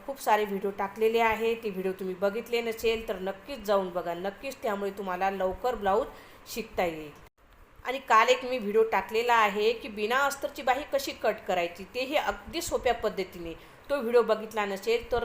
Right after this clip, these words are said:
तोही व्हिडिओ जाऊन बघा, त्या व्हिडिओची लिंक मी इथे वरी देते. तर इथे बघू शकता, दोन्हीही बाह्या आपल्या अगदी परफेक्ट आणि व्यवस्थित, कुठेही चुन्या चोळ येऊ न देता तयार झालेल्या आहेत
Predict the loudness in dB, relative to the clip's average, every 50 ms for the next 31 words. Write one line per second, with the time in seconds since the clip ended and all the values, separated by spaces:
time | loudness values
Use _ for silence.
0 | -2 -2 0 0 0 0 -2 -4 -2 0 0 0 0 2 2 0 0 0 0 -2
1 | 0 0 0 0 0 2 2 2 2 4 4 4 2 2 -2 -6 -6 -6 -6 -8
2 | -8 -8 -8 -8 -8 -2 2 2 4 4 4 2 2 0 -2 -4 -6 -8 -8 -12
3 | -16 -16 -18 -18 -20 -20 -20 -20 -20 _ _ _ _ _ _ _ _ _ -20 -20
4 | -20 -20 -18 -10 -6 -4 -2 -2 -2 -2 -2 0 0 0 0 0 -2 -2 -2 -4
5 | 0 2 2 4 4 4 4 2 2 2 2 0 -2 -2 0 0 0 0 2 2
6 | 2 2 2 2 0 2 2 2 0 -2 -6 -10 -10 -12 -10 0 2 2 2 2
7 | 2 0 0 0 0 -2 -2 -2 -2 -2 -2 -2 -2 0 2 2 2 2 0 -4
8 | -10 -12 -10 -10 -10 -8 -6 -6 -4 -4 -6 -8 -8 -10 -4 -2 0 0 0 -2
9 | 0 0 0 2 2 0 0 0 -2 -4 -4 -4 -6 -4 0 0 -2 0 2 2
10 | 4 6 6 4 4 0 -4 -8 -8 -8 -8 -6 -6 -4 -6 -6 -8 -12 -16